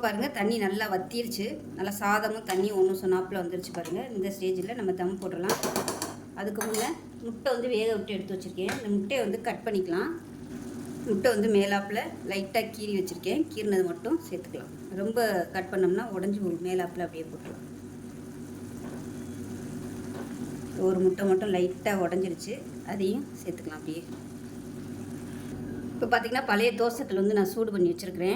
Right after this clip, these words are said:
இப்போ அந்த த-, தோசைக்கல் வந்து நல்லா சூடாயிருச்சு. இப்போ அந்த குக்கர் வந்து நம்ம அது மேல வச்சிடலாம். வச்சுட்டு குக்கரை மூடிடலாம். மூடிட்டு தம் போடலாம். நல்லா ஒரு பதினஞ்சு நிமிஷம் தம் ஆகட்டும்.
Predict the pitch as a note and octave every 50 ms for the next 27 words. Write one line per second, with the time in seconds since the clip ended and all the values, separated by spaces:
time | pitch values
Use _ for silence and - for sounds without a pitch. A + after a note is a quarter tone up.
0 | - - - - F#3+ F3+ F3+ - F#3 - - - - - G#3+ G3+ G#3 - G3+ F#3
1 | F#3 G#3 G3 F3+ F#3 G3 G3+ - - G3+ G3+ G#3 G3+ F#3+ F3 E3+ - - - G3+
2 | C4 A#3+ - - F#3 F3+ F#3 - A3+ - - B3 A#3 G#3 G3 A3 G#3 F#3+ F#3 E3+
3 | E3+ F3 F3+ F3+ F3+ E3 - - E3 D#3 D#3+ F3+ A#3 C#4+ - - - - - -
4 | - - - - - - - - D#4+ G3+ - - - A#3 C#4+ E4 E4 - - -
5 | - - B3 A#3+ A#3 G#3+ G#3 G#3+ G3+ G3 F3+ F3 F3+ G#3+ C#4+ D#4 - - - -
6 | - - - - - - - - A3+ A3+ G#3 F#3+ F#3 F#3 A#3 D4+ - - - -
7 | - - - - - - - - - - G3+ G#3 G#3+ A3+ A3+ A3+ G3+ F3 E3+ F#3
8 | F#3+ G#3+ C#4+ D4+ - - - - - - G#3+ G#3+ G#3+ G3+ G3 F#3+ F#3 - - -
9 | - - - - - - - - - - - A3+ A#3 A#3+ B3+ C4 B3+ A3+ G#3+ G3+
10 | G3+ D4 C#4+ - G3+ G3+ G3+ G#3+ G#3+ G3+ F#3+ F#3 G#3 A3+ D4+